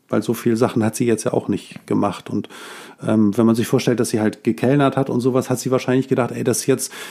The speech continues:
vielleicht, äh, kriege ich ja doch nochmal da die Kurve in dem Business und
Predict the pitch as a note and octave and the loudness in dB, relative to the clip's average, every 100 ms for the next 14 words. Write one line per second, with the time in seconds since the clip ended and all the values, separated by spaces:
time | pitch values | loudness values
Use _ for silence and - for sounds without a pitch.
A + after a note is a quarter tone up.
0 | - - C3+ D3+ F3+ F3+ - - - D3+ | -10 0 4 4 4 0 -8 -14 -6 -2
1 | C#3+ - D#3+ D#3 C#3+ C#3 B2+ C3+ B2 B2 | -2 0 0 2 2 0 0 2 2 2
2 | A#2+ A#2 - _ - A2+ - C#3+ A#2+ B2+ | 2 0 -2 _ -10 -8 0 2 2 2
3 | B2+ A#2+ B2+ B2 C3 B2 B2+ C3+ - - | 2 2 2 4 2 4 2 0 -6 -4
4 | - A#2 A2+ A2+ | 2 4 4 0